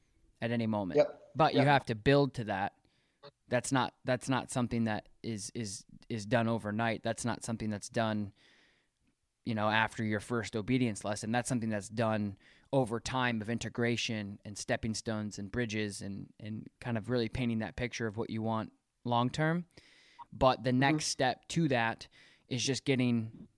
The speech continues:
Speaker 1: a, a long line and just s-, saying, "Frodo, sit," and then asking the dog to sit. So your job is to really isolate what that sit command is. And what I,
Speaker 2: Yep.
Speaker 1: what I like to do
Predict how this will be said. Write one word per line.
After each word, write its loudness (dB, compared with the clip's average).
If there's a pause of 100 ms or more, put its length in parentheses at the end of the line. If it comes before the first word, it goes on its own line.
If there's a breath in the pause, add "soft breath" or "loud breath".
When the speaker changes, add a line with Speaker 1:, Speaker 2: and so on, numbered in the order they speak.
(160)
Speaker 1:
a, -4
a -2
long 6
line 0 (1040)
and 4
just 0
s-, -4
saying, 2
"Frodo, 2
sit," 0 (480 soft breath)
and 2
then 2
asking 2
the 2
dog 0
to -6
sit. -4
So -2
your 6
job 4
is -2
to -4
really 4
isolate 0
what -2
that -2
sit 0
command -4
is. -8 (800 soft breath)
And 2
what 4
I, 10
Speaker 2:
Yep. 0
Speaker 1:
what 0
I 6
like 2
to -8
do 0